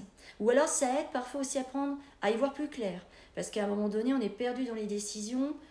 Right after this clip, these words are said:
on se dit, « Oh là là, on la voit se dégrader, ça va pas, mais qu'est-ce qu'on va faire ? » Et qui on va aller voir aussi ? Et juste avoir aussi ce conseil-là de dire, « Attention, il y a ça qui existe, ou ça, et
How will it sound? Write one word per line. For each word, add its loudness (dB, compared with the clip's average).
on -6
se -4
dit, « 0
Oh 2
là 2
là, 4
on 2
la 2
voit -4
se -6
dégrader, -4
ça -6
va -6
pas, -2
mais -8
qu'est-ce -4
qu'on 2
va 0
faire ? » -4
Et -4
qui -6
on 2
va 2
aller 2
voir -2
aussi ? -4
Et 2
juste 0
avoir 4
aussi -2
ce -2
conseil-là 0
de 2
dire, « 0
Attention, -6
il 2
y 2
a 0
ça -2
qui -6
existe, -4
ou -8
ça, -2
et -4